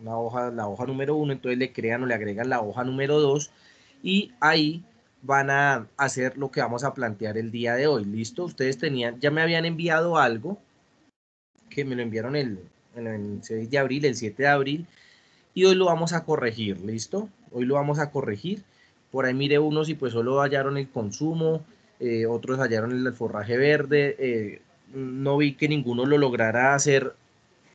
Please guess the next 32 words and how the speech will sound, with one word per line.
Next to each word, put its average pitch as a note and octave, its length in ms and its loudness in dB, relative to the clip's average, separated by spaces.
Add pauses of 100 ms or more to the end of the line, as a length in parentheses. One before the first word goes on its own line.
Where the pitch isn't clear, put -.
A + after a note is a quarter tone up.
(100)
cien D3 320 0
por C#3+ 180 -6
ciento C#3+ 440 -2
lo C#3+ 120 2
que D3 80 -4
se C3 120 -2
tenía A2 340 -2
planteado, C3+ 720 2 (560)
pero, A#2+ 800 4
pero, C3 240 2
pues, A2 520 0 (400)
la C3 120 2
idea B2+ 300 4
es C3+ 100 2
que E3 260 -2 (100)
acá D3 300 2
de D3 100 4
manera D3 320 2
individual D3+ 840 0 (840)
vamos C3+ 440 -2
a D3 100 0
trabajar A#2+ 440 2
todos C#3 340 -4
el B2+ 140 -4
mismo G#2+ 240 -6
ejercicio B2+ 640 -4 (540)
y F#3 160 -4
ya E3+ 220 4
ustedes E3 480 -2
de E3 100 -2
manera B2+ 380 0
grupal D3+ 640 0